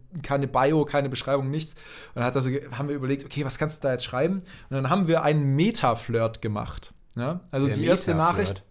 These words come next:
Speaker 1: ja, die
Speaker 2: Mit
Speaker 1: erste
Speaker 2: Mark
Speaker 1: Nachricht
Speaker 2: Zuckerberg.
Speaker 1: <laughs> Ge-, genau. Nee.
Speaker 2: Ja,
Speaker 1: Nee.
Speaker 2: ja,
Speaker 1: Ähm,
Speaker 2: ja.
Speaker 1: wir haben quasi die erste Nachricht, die wir geschrieben haben, war dann so: äh, bla bla bla,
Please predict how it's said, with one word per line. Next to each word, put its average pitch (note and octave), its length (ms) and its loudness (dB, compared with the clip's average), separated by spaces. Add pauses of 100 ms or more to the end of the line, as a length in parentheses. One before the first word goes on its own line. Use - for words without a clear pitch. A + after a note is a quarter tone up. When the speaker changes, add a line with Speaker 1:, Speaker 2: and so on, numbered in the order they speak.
(120)
Speaker 1:
ja, D3 180 2
die C#3+ 120 4
Speaker 2:
Mit E3 80 4
Speaker 1:
erste F3 160 6
Speaker 2:
Mark F#3+ 120 8
Speaker 1:
Nachricht E3+ 320 6
Speaker 2:
Zuckerberg. G2 360 -2 (440)
Speaker 1:
<laughs> - 400 -2
Ge-, D3 360 0 (320)
genau. D#3 340 0 (420)
Nee. D3 220 4 (480)
Speaker 2:
Ja, C3+ 100 0
Speaker 1:
Nee. B2+ 120 2
Speaker 2:
ja, G#2 60 -2 (260)
Speaker 1:
Ähm, C3+ 180 4
Speaker 2:
ja. F2 180 0
Speaker 1:
wir D#3 120 6
haben E3 120 4
quasi E3+ 220 2
die D#3 120 -2
erste F3 280 0
Nachricht, D#3+ 360 0
die D3 100 -4
wir C#3+ 100 0
geschrieben C#3+ 420 -4
haben, C3 300 -4
war A#2+ 140 2
dann B2 160 -2
so: A#2 260 -2 (1160)
äh, C3 140 2 (140)
bla C#3+ 300 8
bla F#3 260 6
bla, D#3+ 600 6